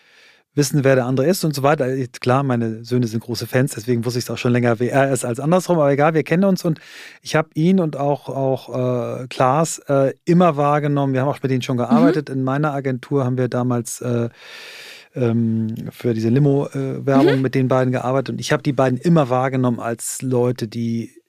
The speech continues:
Speaker 1: ihre Prominenz vor allen Dingen auch dafür einsetzen, äh, Dinge zu verändern, die verändernswert sind. Und,
Speaker 2: Ja.
Speaker 1: äh, deswegen hab ich nie, nie, ich hab ihn nie in die,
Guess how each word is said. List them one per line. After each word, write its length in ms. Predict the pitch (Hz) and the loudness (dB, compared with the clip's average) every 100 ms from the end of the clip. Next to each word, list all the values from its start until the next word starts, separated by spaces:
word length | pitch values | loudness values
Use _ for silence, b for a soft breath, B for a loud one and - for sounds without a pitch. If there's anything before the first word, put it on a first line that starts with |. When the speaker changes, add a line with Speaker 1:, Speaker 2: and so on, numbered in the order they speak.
| _ | _
Speaker 1:
ihre 580 | 135 123 117 117 113 110 - | -2 0 0 0 0 -2 -8
Prominenz 680 | - 120 117 120 120 - - | -6 -2 0 2 0 -2 -8
vor 240 | - - 107 | -8 -6 -2
allen 120 | 135 | 0
Dingen 120 | 135 | 0
auch 160 | 113 117 | 0 -2
dafür 320 | 127 - 110 | -2 -2 -2
einsetzen, 640 | 117 117 113 - 117 110 B B B B B _ | -2 -2 -2 -2 -2 -2 B B B B B _
äh, 140 | 127 | -4
Dinge 220 | 110 123 120 | 0 0 0
zu 100 | 113 | 0
verändern, 380 | 117 123 123 | 0 2 0
die 100 | 110 | 0
verändernswert 640 | 107 110 120 113 - 107 101 | -4 -4 -2 -4 -2 -4 -2
sind. 320 | - 113 139 | -2 0 -2
Und, 220 | - 113 | -2 -2
Speaker 2:
Ja. 120 | 196 | -2
Speaker 1:
äh, 120 | 151 120 | -2 0
deswegen 260 | 127 147 | 0 2
hab 120 | 135 139 | 2 2
ich 120 | 113 | 0
nie, 280 | 131 151 151 | 2 2 2
nie, 220 | 139 156 | 2 2
ich 160 | 135 143 | 0 -2
hab 100 | 143 | 0
ihn 140 | 143 | 2
nie 160 | 156 170 | 4 4
in 80 | |
die, 240 | 143 139 | 2 0